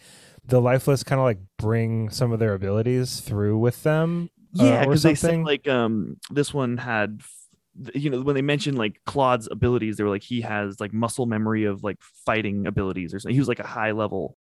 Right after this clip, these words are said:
Speaker 2: lifeless. And I think it's, like, what their bodies were used to or what they did in the previous
Speaker 1: That's
Speaker 2: life.
Speaker 1: what made me think of the question. It's like, well, like, how alive are these things? Like, like, how much, um, like, autonomy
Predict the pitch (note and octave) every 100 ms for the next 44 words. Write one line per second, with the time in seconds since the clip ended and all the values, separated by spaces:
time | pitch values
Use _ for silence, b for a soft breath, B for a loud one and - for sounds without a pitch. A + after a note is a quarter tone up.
0 | - G2 - A#1+ - - - _ _ _
1 | _ - A#2 A#2 B2+ A#2 A#2+ A2 C3 B2
2 | A#2 G#2 G#2+ A2 G#2+ G2 - - G#2 G#2+
3 | A2 - E2+ C#2 A1+ F2 - F#2 G2 F2
4 | D2 - - - - G2+ - C#3+ D3+ F3+
5 | F3 E3+ C#3+ D3+ C3+ A2 - B2+ B2+ A#2
6 | F#2+ F#2 G#2 - A#2 A#2+ B2 B2 A#2+ -
7 | C#3 C3+ A#2 A2+ A2+ G#2+ A2 A#2 G#2+ F#2+
8 | - G#2+ G2 F2+ F#2 - B2 B2 A#2 A2
9 | G#2 - C3+ C3+ - C#3+ C3+ G#2+ G2+ F#2+
10 | G2+ G2+ - - A2 G#2 G2 F#2